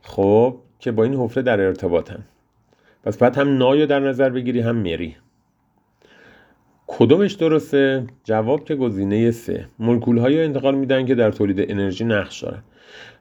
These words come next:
م-، مری برای غذا، مولکول‌های غذایی، اه، نای هم که اکسیژن جابجا می‌کنه. خدمتتون عرض کنم که گزینه‌ای گفته با اتصال به پردهٔ سفاق،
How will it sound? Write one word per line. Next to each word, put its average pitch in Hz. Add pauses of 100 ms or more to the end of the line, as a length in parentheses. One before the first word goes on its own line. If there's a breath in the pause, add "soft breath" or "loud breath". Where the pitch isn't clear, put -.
م-، 110
مری 104
برای 95
غذا، 101
مولکول‌های 98
غذایی، 98 (600 loud breath)
اه، 101
نای 107
هم 139
که 135
اکسیژن 98
جابجا 80
می‌کنه. 73 (1800 loud breath)
خدمتتون 156
عرض 185
کنم 180
که 180
گزینه‌ای 147
گفته 170
با 156
اتصال 135
به 156
پردهٔ 123
سفاق، 127